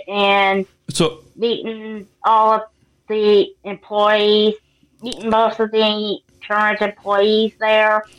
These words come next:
Speaker 2: And that was after the interview? You said you, you went on it?
Speaker 1: It, it was be-,
Speaker 2: Oh.
Speaker 1: it was before the interview.
Speaker 2: It was before, so, so you first got a tour, and then you, um,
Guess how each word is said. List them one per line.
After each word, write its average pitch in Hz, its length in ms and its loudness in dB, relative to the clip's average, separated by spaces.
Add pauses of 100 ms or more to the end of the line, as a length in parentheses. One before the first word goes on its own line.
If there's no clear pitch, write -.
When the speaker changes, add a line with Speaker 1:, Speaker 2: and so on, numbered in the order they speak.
(300)
Speaker 2:
And 170 260 2
that 165 140 4
was 151 220 0 (120)
after 156 340 0
the 135 360 0 (260)
interview? 170 520 2 (240)
You 151 100 -2
said 139 260 -2
you, 123 440 0
you 139 320 0
went 135 200 4
on 127 120 2
it? 120 80 0
Speaker 1:
It, - 140 -4 (160)
it 285 60 -6
was 294 140 0 (120)
be-, 269 60 -2 (260)
Speaker 2:
Oh. 147 180 2
Speaker 1:
it 339 60 0
was 320 280 2
before 262 760 -2 (140)
the 214 320 2 (120)
interview. 190 580 2
Speaker 2:
It 170 100 4
was 175 180 2
before, 160 420 0
so, - 240 0
so 156 280 0 (180)
you 139 280 0
first 156 200 0
got 156 120 0
a 143 60 -2
tour, 135 580 2 (520)
and 139 240 4
then 147 220 4
you, 135 520 4
um, 123 440 0